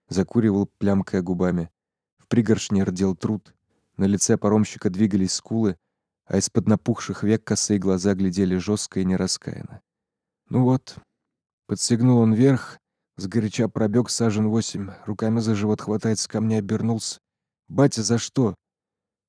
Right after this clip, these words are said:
Упал, ногами задрыгал. Бегу к нему, нагнулся, а он глаза под лоб закатил, и на губах пузырями кровь.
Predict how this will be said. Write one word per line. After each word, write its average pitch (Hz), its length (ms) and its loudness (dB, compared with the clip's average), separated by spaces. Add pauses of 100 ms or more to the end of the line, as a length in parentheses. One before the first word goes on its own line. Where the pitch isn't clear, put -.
(220)
Упал, 127 380 4
ногами 117 340 4
задрыгал. 104 560 0 (480)
Бегу 131 320 6
к - 80 -4
нему, 123 240 6
нагнулся, 120 540 6
а 117 40 6
он 117 220 4
глаза 117 420 4
под 107 220 0
лоб 113 220 2
закатил, 113 500 0
и 110 40 4
на 104 100 4
губах 107 420 0
пузырями 104 460 2
кровь. 104 400 -6